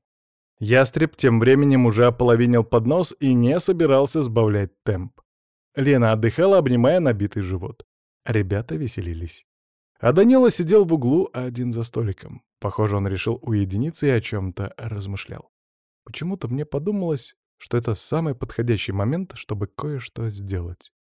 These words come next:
Я подошел к нему, присел рядом и сказал, направив голос магии, чтобы шум не мешал:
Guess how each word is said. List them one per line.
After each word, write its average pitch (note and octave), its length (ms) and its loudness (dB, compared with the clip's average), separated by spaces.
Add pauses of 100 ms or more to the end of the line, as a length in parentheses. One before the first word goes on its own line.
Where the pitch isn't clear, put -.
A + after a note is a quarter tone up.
(680)
Я A#2 160 2
подошел A#2+ 420 0
к - 80 -12
нему, B2+ 240 2
присел A#2+ 400 0
рядом D3+ 320 2
и A#2 40 0
сказал, A#2 440 0
направив C#3 600 2
голос A#2+ 420 0
магии, E3 380 -4
чтобы A#2+ 340 -2
шум A#2+ 300 -4
не G#2+ 60 -2
мешал: F#2+ 460 -8